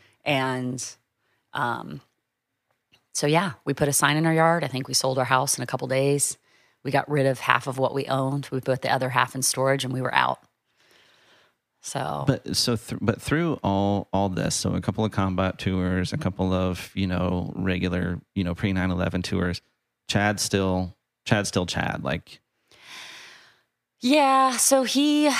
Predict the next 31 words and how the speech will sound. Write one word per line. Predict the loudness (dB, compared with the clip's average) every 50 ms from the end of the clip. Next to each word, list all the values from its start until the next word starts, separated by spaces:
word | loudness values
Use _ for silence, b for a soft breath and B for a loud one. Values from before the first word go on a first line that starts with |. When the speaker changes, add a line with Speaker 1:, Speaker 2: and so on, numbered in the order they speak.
| B B B
Speaker 1:
<sighs> | B B B -4 0 2
eh, | 4 4 2 4
that's | 4 4 4 4 4 0
what's | 0 0 0
hard | 2 2 4 4 4 2 2
about | 2 2 2 2 2
this | 0 0 2 0 0 -2
is, | -2 0 0
like, | 2 2 2 0 -4
when | -4 -6 -4
people | -4 -4 -4 -2 0 4
ask | 4 4 4 4 0 -2
me | -4 -4
questions, | -2 0 0 0 0 0 0 0 0 2 0 0 0
well, | 2 2 2 2 0 2 2
I | 2 2 2 2
look | 0 0 0 -2 2 2
back | 2 2 2 0 -4
at | -4 -2
things | -2 0 0 0 0
differently | 0 0 0 0 -4 -4 -4 -4 -4 -4
now | -4 -4 -4 -4 -6 -2 0
Speaker 2:
Yeah. | 0 2 2
Speaker 1:
than | 2 2 2 2
when | 2 2 4
I | 4 4
was | 2 2 0 0 -2 0 0
actually | 0 0 0 -2 -4 -4 -2 -2 -4 -4 -6 -6
in | -4 -4 -2
it, | -2 -4 -4 -8 _ _
which | -4 -2 0 0 -2 -2